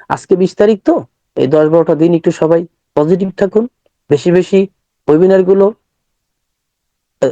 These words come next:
ওয়েবিনারগুলোতে অ্যাটেন্ড করুন, এবং ব্যাক অফিসে যে একটু দেখেন, একটু বোঝেন, পজিটিভ থাকেন। দিনগুলো কাটান।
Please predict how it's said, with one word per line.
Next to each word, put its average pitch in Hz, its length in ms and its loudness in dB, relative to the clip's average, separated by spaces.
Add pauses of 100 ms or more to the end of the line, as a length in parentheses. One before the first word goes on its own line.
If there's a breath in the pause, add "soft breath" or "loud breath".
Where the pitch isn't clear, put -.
ওয়েবিনারগুলোতে 196 580 2
অ্যাটেন্ড 196 280 0
করুন, 220 200 2 (420)
এবং 175 300 2
ব্যাক 165 240 -2
অফিসে 208 260 2
যে 202 100 2
একটু 196 180 0
দেখেন, 160 440 -2 (320)
একটু 156 200 0
বোঝেন, 175 340 0
পজিটিভ 175 400 0
থাকেন। 220 320 -2 (580)
দিনগুলো 190 360 2
কাটান। 190 260 -2